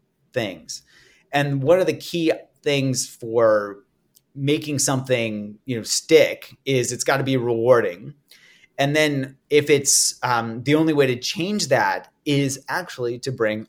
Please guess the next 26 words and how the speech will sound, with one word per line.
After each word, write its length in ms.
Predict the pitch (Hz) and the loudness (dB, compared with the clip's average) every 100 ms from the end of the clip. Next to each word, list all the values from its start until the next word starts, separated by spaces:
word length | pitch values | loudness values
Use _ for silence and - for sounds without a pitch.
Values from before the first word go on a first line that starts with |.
| - | -6
awareness 720 | 135 135 151 190 160 107 - 101 | -6 -2 -2 -2 -4 -8 -12 -14
in. 180 | 76 - _ | -18 -20 _
So 160 | - 135 | -12 -4
there's 220 | 135 135 | 0 0
an 160 | 139 131 | 0 0
error 300 | 151 185 196 | 4 4 4
term 400 | 160 139 127 113 | 0 -4 -6 -6
called 380 | 104 127 120 101 | -6 -2 -2 -2
positive 460 | - 139 131 139 120 | -6 -6 -4 -6 -2
or 60 | 120 | -2
negative 400 | 120 120 107 - | -2 -4 -6 -8
prediction 400 | 123 117 - 107 | -6 -6 -6 -12
error, 320 | 92 101 110 _ _ _ _ - | -12 -14 -18 _ _ _ _ -4
which 200 | 160 - | -2 2
basically 440 | 196 226 - 170 | 2 2 -2 -2
means 680 | 156 143 135 127 123 - - _ _ _ - | 0 0 0 0 -2 -6 -12 _ _ _ -4
if 220 | 156 - | -4 -4
we 280 | 151 139 139 | -4 -4 -6
pay 260 | - 170 196 | -4 0 0
attention 580 | - 170 143 - 117 | 0 -4 -4 -6 -8
to 100 | 110 | -8
something 640 | 110 120 107 110 104 104 107 | -4 -4 -4 -4 -4 -6 -6
and 140 | 135 123 | -4 -4
it's 180 | - | -6
more 340 | 127 165 262 214 | -2 8 10 10
rewarding 680 | 147 120 123 113 110 110 | 6 4 4 4 2 -2